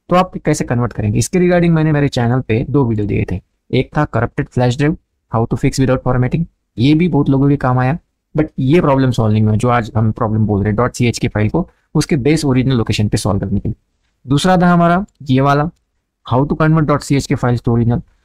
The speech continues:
इसमें भी मैंने, अ, जो डॉट सी एच के files है उसका भी solution बताया है, but इसमें क्या होता है ना, जो, अ, images है वही convert होती थी, उसके regarding भी यहाँ पे solution है, but वो manually था। But आज का जो video है, ये जो हमारा जिस पीसी में आपका pen drive है,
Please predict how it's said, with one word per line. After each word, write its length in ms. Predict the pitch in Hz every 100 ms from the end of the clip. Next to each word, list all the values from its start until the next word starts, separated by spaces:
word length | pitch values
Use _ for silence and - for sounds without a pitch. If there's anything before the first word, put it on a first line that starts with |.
| _
इसमें 240 | 135 127 185
भी 60 |
मैंने, 260 | 190 180 190
अ, 260 | 143 135 135
जो 220 | 123 151
डॉट 200 | 139 139
सी 140 | - 135
एच 80 |
के 100 | -
files 300 | 151 101 110
है 100 | 107
उसका 260 | 113 120 -
भी 60 | 151
solution 380 | 123 117 139
बताया 300 | 127 107 101
है, 200 | 101 104 _ _ _ -
but 100 | 160
इसमें 340 | 160 143 190 185
क्या 120 | 175
होता 180 | 156 151
है 60 |
ना, 100 | 156
जो, 200 | 160 160 - 139
अ, 160 | 131
images 460 | 123 135 156 180 -
है 180 | 104 - -
वही 160 | 131 165
convert 400 | 139 117 104 -
होती 200 | 98 104
थी, 200 | 98 107 _ _ _
उसके 180 | - -
regarding 340 | 135 143 143 170
भी 120 | 180
यहाँ 140 | 170
पे 100 | 160
solution 320 | 156 143 147
है, 60 | 156
but 100 | 170
वो 120 | 165
manually 460 | 165 127 127 120 120
था। 180 | 120 127 _ _ _ _ _
But 140 | 165 175 -
आज 220 | 120 -
का 120 | 190
जो 140 | 175
video 240 | 160 117 107
है, 280 | 107 107 131
ये 160 | 113 123
जो 160 | 127 131
हमारा 300 | 120 117 120
जिस 180 | 107
पीसी 260 | - 107 120
में 200 | 110 107
आपका 300 | 113 - 117
pen 260 | - 107 104
drive 180 | 131
है, 180 | 117 104